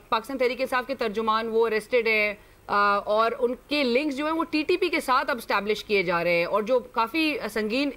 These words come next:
एविडेंसेस भी मिले हैं, uh, जिसके हवाले से कहा जा रहा है कि, uh, बड़े ममालिक के साथ इनके रवाबित थे और जो दावा किया जा रहा है,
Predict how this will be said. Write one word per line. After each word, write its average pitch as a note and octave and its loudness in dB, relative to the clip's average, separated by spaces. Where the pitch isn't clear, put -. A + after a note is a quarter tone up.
एविडेंसेस A3+ -2
भी C4+ 0
मिले A3 0
हैं, G#3 -2
uh, G#3+ 0
जिसके A3 -2
हवाले A3 0
से A#3 -4
कहा G#3 2
जा G#3 0
रहा G#3+ 0
है A3+ 2
कि, A#3 4
uh, F3+ -4
बड़े A3 4
ममालिक G#3+ -2
के A3+ 0
साथ G#3 -2
इनके G3+ 0
रवाबित F#3+ 0
थे G3+ 2
और A3+ 0
जो G#3+ 2
दावा G3 0
किया F#3+ -2
जा E3+ 0
रहा E3+ 0
है, E3 0